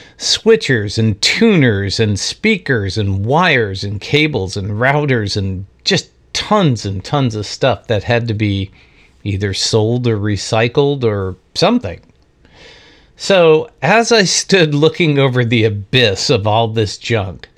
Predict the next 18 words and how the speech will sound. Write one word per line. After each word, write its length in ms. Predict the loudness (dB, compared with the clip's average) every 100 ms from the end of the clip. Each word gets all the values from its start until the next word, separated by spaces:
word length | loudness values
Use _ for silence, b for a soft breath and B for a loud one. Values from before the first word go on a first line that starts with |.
| b b b b
I 140 | -2 0
had 300 | 2 2 2
to 80 |
make 240 | 2 2 0
a 40 |
plan. 540 | -4 -4 -4 -4 -8 -16 _ _ _ _ B B B -2
And 180 | 0 2
so 300 | 2 4 4
I 140 | 4
decided 720 | 2 0 0 2 2 2 0
to 140 | 0 0
make 360 | 2 2 0
a 160 | 0 -2
plan 520 | -2 -2 0 2 0
around 440 | -2 0 0 2 2
the 80 | 0
game 440 | -2 -2 -2 -2
tag. 680 | -4 -2 0 0 -4 -14